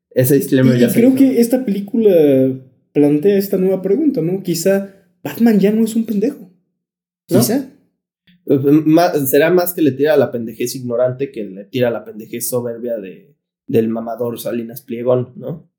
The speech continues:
Speaker 2: Sí, pero lo que te digo es que, que con esta película se abre este interrogatorio de ¿Batman ya no es un pendejo? Por el hecho de que sí se cuestiona, güey. Y creo que todos estos personajes a los que constantemente mandamos a la chingada,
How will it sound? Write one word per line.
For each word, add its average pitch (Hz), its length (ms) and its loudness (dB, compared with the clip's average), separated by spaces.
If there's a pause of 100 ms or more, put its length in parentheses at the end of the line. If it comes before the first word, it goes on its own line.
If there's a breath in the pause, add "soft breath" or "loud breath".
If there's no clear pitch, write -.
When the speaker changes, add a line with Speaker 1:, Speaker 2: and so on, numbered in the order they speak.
Speaker 2:
Sí, 196 280 2
pero 156 300 2
lo 160 300 0
que 147 80 -4
te 160 100 -2
digo 175 220 2
es 180 120 -4
que, 170 460 -4
que 120 800 -6 (120)
con 151 140 0
esta 160 160 -4
película 156 340 0
se - 140 -4
abre 156 160 0
este 160 140 -6
interrogatorio 131 560 -4
de 104 240 -8 (180)
¿Batman 160 360 -6
ya 190 100 2
no 208 100 2
es 202 60 -2
un 202 120 -2
pendejo? 208 400 -2 (500 loud breath)
Por 127 420 0 (320)
el 131 340 2
hecho 151 240 0
de 147 160 0
que 113 520 -6 (100)
sí - 180 -10
se 165 160 -2
cuestiona, 151 520 -6
güey. 92 320 -14 (280)
Y 139 80 -10
creo 160 140 2
que 165 80 -2
todos 170 200 0
estos 165 200 -6
personajes 143 500 -4
a 135 60 -2
los 117 160 -6
que 113 180 -8
constantemente 139 640 -2
mandamos 131 420 -2
a 120 60 -8
la 110 120 -8
chingada, 135 560 -4